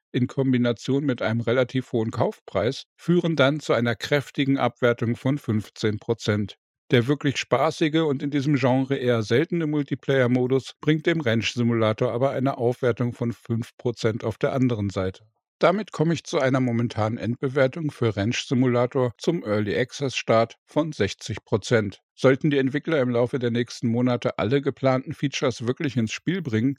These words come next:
und das Balancing und die Steuerung noch reichlich optimieren, hat das Spiel durchaus Potenzial, um auf bis zu achtzig Prozent aufzusteigen. Aber dazu ist noch einiges an Arbeit nötig und man wird sehen, ob das passieren wird.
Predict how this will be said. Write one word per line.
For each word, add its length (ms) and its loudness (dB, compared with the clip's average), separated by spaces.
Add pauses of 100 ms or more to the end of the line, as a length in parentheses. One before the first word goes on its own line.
und 180 0
das 160 0
Balancing 580 0
und 120 -4
die 60 -6
Steuerung 500 0
noch 260 -2
reichlich 400 0
optimieren, 640 0
hat 200 2
das 120 -2
Spiel 280 -4
durchaus 420 -2
Potenzial, 840 0
um 180 -2
auf 240 -2
bis 240 -2
zu 160 -4
achtzig 440 -6
Prozent 400 -2
aufzusteigen. 840 -4 (220)
Aber 260 2
dazu 600 -2 (200)
ist 220 -6
noch 160 -2
einiges 500 2
an 120 2
Arbeit 420 0
nötig 520 -2
und 100 2
man 200 2
wird 140 -4
sehen, 360 0 (220)
ob 160 -2
das 200 -2
passieren 500 -2
wird. 240 -10